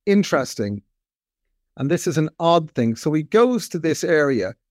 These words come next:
Now, people who are running away or having a mental he-, health episode, or even who are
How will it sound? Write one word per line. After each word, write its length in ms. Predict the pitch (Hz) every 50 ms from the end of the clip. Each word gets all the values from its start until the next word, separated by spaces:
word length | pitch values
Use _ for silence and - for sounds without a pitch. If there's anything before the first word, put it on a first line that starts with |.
| _ _ -
Now, 140 | 151 143
people 420 | 143 - - - 247 247 - 233 214
who 180 | 156 185 185
are 120 | 165 143 139
running 420 | 131 131 151 160 165 160 160 160
away 500 | 151 143 147 151 151 147 147 147 143 143
or 260 | 135 139 123 120 120
having 260 | 117 139 143 143 143 131
a 60 | 131
mental 300 | 143 147 147 - 151 139
he-, 220 | 131 151 147 143 -
health 260 | - 147 147 139 - 160
episode, 500 | 147 139 - 135 - - 143 139 139 - _ _ _ _ _ -
or 140 | 151 170
even 340 | - 233 220 233 202 214 202
who 220 | 160 135 185 180 175
are 260 | 160 151 151 127